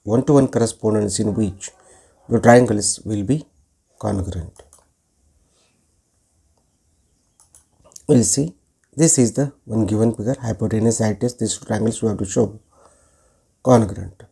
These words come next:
So, friends, the given triangles are right angled. One of the side of a triangle is congruent with the side of the other triangle. So, the additional information necessary to, that is hypotenuse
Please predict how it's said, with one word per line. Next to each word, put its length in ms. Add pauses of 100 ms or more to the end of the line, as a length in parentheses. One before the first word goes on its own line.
So, 400 (560)
friends, 360 (140)
the 160
given 260
triangles 400
are 60
right 220
angled. 500 (1080)
One 140
of 120
the 80
side 400 (400)
of 120
a 60
triangle 420
is 140
congruent 460
with 160
the 140
side 340
of 160
the 80
other 320
triangle. 580 (880)
So, 440 (440)
the 220
additional 340
information 440
necessary 420
to, 360 (640)
that 160
is 140
hypotenuse 1160